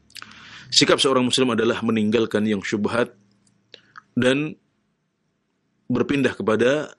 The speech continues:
yang tidak syubhat dan meragukan. Kemudian yang ketiga, bahwasanya yang dimaksud dengan hal ini adalah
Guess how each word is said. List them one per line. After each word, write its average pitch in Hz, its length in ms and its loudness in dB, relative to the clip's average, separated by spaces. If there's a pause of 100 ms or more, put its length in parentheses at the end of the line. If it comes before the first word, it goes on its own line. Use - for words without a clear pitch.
yang 113 240 2
tidak 117 240 2
syubhat 120 400 -2
dan 110 160 0
meragukan. 98 560 -4 (3250)
Kemudian 160 480 2 (1200)
yang 147 160 4
ketiga, 147 400 0
bahwasanya 135 320 2
yang 127 160 2
dimaksud 131 240 2
dengan 117 240 0
hal 113 160 2
ini 123 160 2
adalah 113 480 0